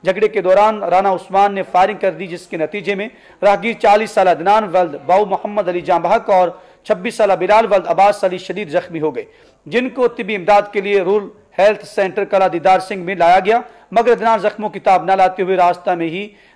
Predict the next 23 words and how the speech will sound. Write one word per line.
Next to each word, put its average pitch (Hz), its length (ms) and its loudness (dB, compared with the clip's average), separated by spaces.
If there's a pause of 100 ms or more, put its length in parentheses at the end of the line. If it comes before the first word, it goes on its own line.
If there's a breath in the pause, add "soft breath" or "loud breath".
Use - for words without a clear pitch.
दम 220 280 0
तोड़ 226 240 2
गया, 240 140 2
जबकि 196 300 -4
बिलाल 196 340 2
को 196 240 -4
हालत 185 340 0
तशवीशनाक 214 720 -2
होने 185 200 -6
के 185 140 -6
बायस 175 480 2 (440 soft breath)
जो 214 120 2
है 214 200 4
वो 214 240 2
डीएचक्यू 208 480 -2
अस्पताल 196 460 0
रेफर 190 260 0
कर 165 160 -2
दिया 196 200 -2
गया। 214 160 0
वाक़े 190 280 2
की 175 100 -8
इत्तला 190 340 2